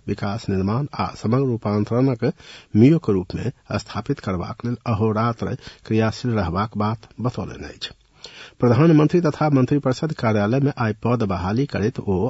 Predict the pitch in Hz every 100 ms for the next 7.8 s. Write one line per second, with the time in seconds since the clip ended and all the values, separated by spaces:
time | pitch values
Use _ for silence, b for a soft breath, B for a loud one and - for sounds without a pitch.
0 | - 107 - 131 - 95 90 - - 139
1 | 107 170 B B 98 104 110 - - 98
2 | 101 147 _ B B B - 104 123 -
3 | - 127 90 90 107 165 - 101 101 107
4 | 113 143 - 95 104 101 127 101 90 90
5 | 92 117 127 135 - - 98 98 107 120
6 | 98 110 - - 90 - - - - -
7 | - - - - 127 117 _ B